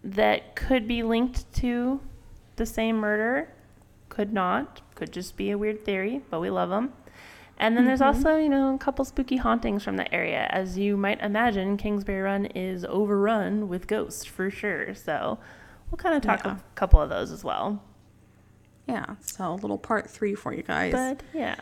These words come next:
Speaker 2: with some associated information.
Speaker 1: We won't have part three, though, until the new year, because we're gonna take a little, a little siesta for the next, uh, two
Speaker 2: Mm-hmm.
Speaker 1: weeks. I mean, we will have our single shot coming out next week for our patrons, but we're
Speaker 2: Mm-hmm.
Speaker 1: gonna take, uh, the week off between Christmas and New Year's just to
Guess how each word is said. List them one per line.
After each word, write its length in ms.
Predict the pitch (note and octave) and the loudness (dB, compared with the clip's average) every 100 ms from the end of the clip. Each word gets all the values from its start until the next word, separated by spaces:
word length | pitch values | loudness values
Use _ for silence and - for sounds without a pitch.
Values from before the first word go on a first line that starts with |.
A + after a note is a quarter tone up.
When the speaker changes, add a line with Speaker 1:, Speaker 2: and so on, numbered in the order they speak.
| - | -8
Speaker 2:
with 160 | G#3 F#3+ | -6 -6
some 120 | F3+ | -6
associated 560 | F3 E3 F3+ - - - | -6 -4 -4 -4 -6 -6
information. 540 | - F#3+ - - - | -8 -8 -8 -6 0
Speaker 1:
We 100 | A#3+ | 2
won't 380 | C4 D4 E4+ F4 | 2 2 2 -2
have 320 | - C4+ C4+ | 0 2 2
part 260 | - B3 A#3+ - | 0 -2 -2 -6
three, 220 | G#3+ A3 | 0 0
though, 300 | G#3 G#3 G#3+ | 2 2 0
until 640 | - F3+ F3+ F#3+ F#3 F#3 F3+ | -4 -8 -6 -4 -2 0 -2
the 140 | E3+ | -4
new 200 | E3 D#3+ | -6 -6
year, 340 | D3+ D3 D#2 A2+ | -6 -6 -6 -6
because 240 | F3 F3+ | -6 -8
we're 100 | F#3 | -4
gonna 160 | B3+ D4 | -4 -2
take 160 | A#3 G#3+ | -2 0
a 40 | |
little, 420 | G#3 G#3 G#3 G#3+ A3 - - - - - | 0 0 0 -2 -6 -18 -20 -20 -20 -10
a 60 | F#3 | -8
little 280 | F#3 F#3 F#3 | -6 -6 -6
siesta 720 | - F#3 F3+ - F#3 G#3 B3 - - | -4 -4 -4 -2 2 2 -2 -8 -12
for 60 | G#3 | -6
the 80 | G3+ | -4
next, 340 | G3 - - | -4 -8 -8
uh, 200 | G3 G3 | -2 0
two 140 | A3+ G#3+ | 0 0
Speaker 2:
Mm-hmm. 80 | G3+ | 0
Speaker 1:
weeks. 440 | G#3+ C4+ - - - | -2 -4 -8 -16 -8
I 40 | |
mean, 160 | F#3 F#3 | -6 -2
we 120 | G3 | 0
will 140 | G3+ | 2
have 140 | G#3 G3+ | 2 2
our 60 | |
single 300 | G3+ G#3 G#3 | 0 -2 -2
shot 260 | G#3 G#3 G3+ | 0 -2 -2
coming 240 | - G3+ | -4 -6
out 140 | G3 - | -6 -4
next 260 | F#3 - | -6 -6
week 240 | F#3 G3+ G#3 | -6 -6 -8
for 140 | - | -6
our 100 | F3 E3 | -4 -4
patrons, 600 | F#3 F3+ - G3 A3+ - - - - - - | -6 -8 -8 -6 -6 -8 -20 -20 -20 -20 -8
but 280 | - E3+ A3 | 2 4 4
we're 60 | A#3 | 4
Speaker 2:
Mm-hmm. 60 | G3+ | 2
Speaker 1:
gonna 120 | G3+ | 2
take, 300 | - G3 F#3+ | -2 -6 -4
uh, 200 | E3+ E3 | -2 -2
the 100 | E3 | -4
week 200 | E3+ E3+ | -4 -2
off 360 | E3 E3 - - | -2 -2 -6 -16
between 300 | E3+ E3 D#3+ | -10 -10 -8
Christmas 500 | - E3 - F3 F3 | -10 -10 -10 -10 -10
and 140 | E3 | -10
New 60 | D#3 | -8
Year's 380 | D#3 - F#3 - | -8 -6 -8 -10
just 180 | - - | -16 -10
to 220 | - | -10